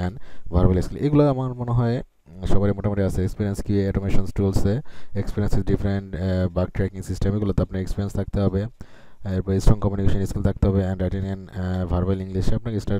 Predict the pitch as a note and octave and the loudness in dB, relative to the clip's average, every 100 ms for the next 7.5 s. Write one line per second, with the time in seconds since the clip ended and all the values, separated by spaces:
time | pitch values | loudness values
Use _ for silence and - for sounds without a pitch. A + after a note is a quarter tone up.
0 | - G2 G2 G2 F#2 F2+ F2+ F2+ F2+ F#2 | -6 -10 -8 -4 2 2 0 -6 -6 -4
1 | G2 C#3+ - - - G2 G2 F#2+ G#2 F#2 | -4 -4 -8 -10 -8 -6 -2 0 2 2
2 | F#2+ A2 G#2 G2+ G2+ F#2+ F#2+ F#2 F#2+ G2 | 0 0 -2 -4 -8 -6 -2 2 2 2
3 | - F#2 A#2+ C3 - F#2+ - G2+ G2+ F2+ | -2 -4 -4 -6 -4 0 4 4 2 -6
4 | F2+ F2+ F2 - - G2+ F#2+ F2+ F#2+ F2+ | -4 -4 -4 -8 -6 -4 -2 0 0 -2
5 | F#2+ F#2 F#2 - F#2+ E2 D#2+ - - - | -4 0 0 0 -2 0 -2 -6 -14 -10
6 | - - A2+ A2+ A#2+ A2+ A2+ G#2+ A2+ G#2+ | -6 0 2 4 2 8 8 6 0 -6
7 | - G#2+ G#2+ G#2 | -4 -2 -2 -2